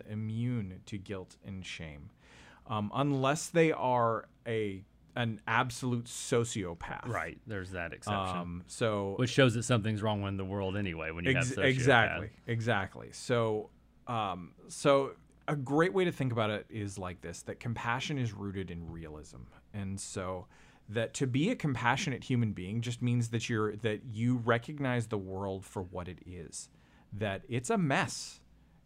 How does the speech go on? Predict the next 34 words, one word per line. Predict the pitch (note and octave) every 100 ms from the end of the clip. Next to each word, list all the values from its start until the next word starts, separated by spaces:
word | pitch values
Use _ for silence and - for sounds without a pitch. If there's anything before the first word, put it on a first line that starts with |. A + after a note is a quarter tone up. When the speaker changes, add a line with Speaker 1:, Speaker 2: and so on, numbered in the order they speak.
| -
Speaker 1:
and | C3 C3+
that | C#3
the | C#3+
people | C3 D#3+ F#3+ G3+
who | F#3+
live | G3 F#3+ B3
in | C3
it | F2 - -
are | A#2+ B2+ B2
kind | - A2+ C3+
of |
a | D3+
mess | D3 F3 -
too. | - A#3 - - _ - - G2
Speaker 2:
Right. | F2+ D2 -
Speaker 1:
And | C#3+ D3 C3
so | - D3+ C3+ C3+ C#3 - - -
we, | - A#2+ C#3 E3 F#3 G3 F#3 E3+
and, | D3 D3 C#3 -
and | C#3+ C#3+ C#3
so | - D3 C3 A#2+ - - A#2+
because | D3 D3+ D#3+ C#3+ C3+ B2 -
you | B2 A#2 D#3 G3
and | D#3+ C#3+
I | A#2+ F#3 G3 E2 F2 G#2+ - - _ - _ -
are | A#2+ G#2+ A2 G#2+ - - A#2+
guilty | - B2 A2+ A#2 G#2+ -
of | G2+ G2
sin, | - - E2 F2
because | G#2 A#2 C3 A#2+
you | D#3 F3
and | D#3+
I | C3 G#3 C#3+
feel | A#2 A#2+ A2+ G2+ G2